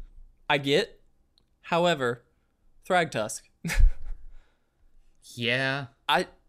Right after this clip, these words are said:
Speaker 1: I mean, I get Thragtusk just had a reprint. A hundred percent understand why they would print this over it, but Thragtusk is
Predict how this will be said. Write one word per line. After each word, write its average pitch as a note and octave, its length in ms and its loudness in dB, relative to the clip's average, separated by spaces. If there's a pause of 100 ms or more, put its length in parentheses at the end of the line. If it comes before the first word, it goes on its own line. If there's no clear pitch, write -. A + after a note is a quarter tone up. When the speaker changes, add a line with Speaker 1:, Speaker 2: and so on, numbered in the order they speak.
Speaker 1:
I F3+ 100 4
mean, F#3+ 160 2
I G3 80 4
get F3 320 -2
Thragtusk F3 500 -2
just D3 200 -8
had D3+ 160 -2
a D3 40 -8
reprint. A#2 420 -6 (340)
A - 40 -12
hundred E3 260 -6
percent D#3+ 320 -4
understand C3 800 -4
why B2+ 240 -4
they B2+ 100 -2
would B2 140 -4
print B2 240 -8
this B2 260 -4
over B2+ 300 -4
it, A2+ 180 -6 (200)
but B2 380 -4
Thragtusk C3+ 520 -8
is G#2 240 -18